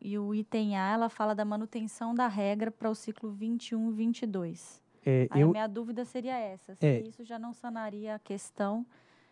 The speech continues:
Speaker 2: Eu
Speaker 1: É.
Speaker 2: entendo, eu entendo, diretora Elisa, que não sanaria pela seguinte proposta. É, a, o que nó-, o que eu estou trazendo para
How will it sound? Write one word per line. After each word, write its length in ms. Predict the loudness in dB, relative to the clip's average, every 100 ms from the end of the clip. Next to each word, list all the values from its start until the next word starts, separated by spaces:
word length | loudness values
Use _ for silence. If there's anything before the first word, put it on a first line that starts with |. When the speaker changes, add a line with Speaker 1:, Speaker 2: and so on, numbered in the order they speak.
| _
Speaker 2:
Eu 160 | 6 8
Speaker 1:
É. 60 |
Speaker 2:
entendo, 580 | 6 6 6 6 4 4
eu 160 | 4 6
entendo, 520 | 6 8 10 10 8
diretora 460 | 8 6 6 4 4
Elisa, 340 | 2 2 0
que 720 | -2 4 8 10 10 10 8
não 340 | 8 8 10 10
sanaria 640 | 8 8 10 10 10 8
pela 220 | 8 6
seguinte 340 | 6 4 0 2
proposta. 640 | 2 2 2 0 -2 -14 -20 -20 -20 -20 -20 -20 -4
É, 300 | 2 2 2 4
a, 200 | 4 4
o 100 | 0
que 280 | 0 2 4
nó-, 220 | 6 4
o 100 | 4
que 140 | 4
eu 60 | 4
estou 260 | 4 2 2
trazendo 640 | 6 6 6 4 4 2
para 380 | 4 6 4